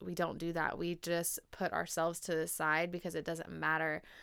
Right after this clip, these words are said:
what our relationship with ourself looks like. It matters what that outward relationship with everybody else looks like. It matters what you're giving to everybody else.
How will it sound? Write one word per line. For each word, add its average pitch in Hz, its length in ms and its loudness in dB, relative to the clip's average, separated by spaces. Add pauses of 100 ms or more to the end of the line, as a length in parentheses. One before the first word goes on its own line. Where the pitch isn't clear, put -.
(260)
what 165 160 4
our 165 140 4
relationship - 580 0
with 170 100 -2
ourself 165 500 0
looks 156 200 -2
like. - 180 -2
It - 120 -4
matters 160 400 0
what 165 160 -4
that 156 180 4
outward 160 340 2
relationship 160 460 -2
with 170 120 -8
everybody 160 300 -4
else - 240 -2
looks - 160 -8
like. - 220 -4
It 135 160 -4
matters 170 340 0
what 170 140 -2
you're 165 180 -2
giving 160 420 -4
to 160 120 -4
everybody 151 480 -2
else. - 340 -2